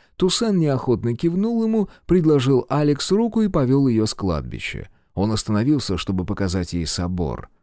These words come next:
«Тот самый, который Винсент прославил своими картинами», сказал он, и Алекс сразу узнала его. Ей хотелось задержаться, но Финн продолжал их торопить,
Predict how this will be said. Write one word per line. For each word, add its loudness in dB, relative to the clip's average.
«Тот 0
самый, -2
который -2
Винсент -4
прославил 0
своими -4
картинами», -6
сказал 0
он, 2
и 2
Алекс -2
сразу -2
узнала -2
его. -10
Ей -2
хотелось 0
задержаться, 0
но -2
Финн -4
продолжал 0
их -4
торопить, -4